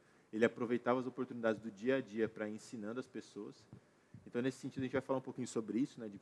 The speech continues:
como fazer. Ah, cara, os métodos, eles vão ser diferentes de acordo com o tipo de pessoa que você é,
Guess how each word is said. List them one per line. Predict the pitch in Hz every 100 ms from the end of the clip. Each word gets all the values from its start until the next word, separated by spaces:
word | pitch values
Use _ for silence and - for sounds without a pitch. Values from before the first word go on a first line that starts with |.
| -
como | 120 131
fazer. | - 117 92 110 147 127 - - - _ _
Ah, | - 101 98 95 90 - _ _ -
cara, | 127 110
os | 95
métodos, | 107 123 139 123
eles | 123 117
vão | 120
ser | - 113
diferentes | - - 120 104 131 -
de | 113
acordo | - 113 110
com | - 113
o |
tipo | 107 156 160
de | 151
pessoa | 143 - 131
que | 127 117
você | 107 113 - 147
é, | 156 127 180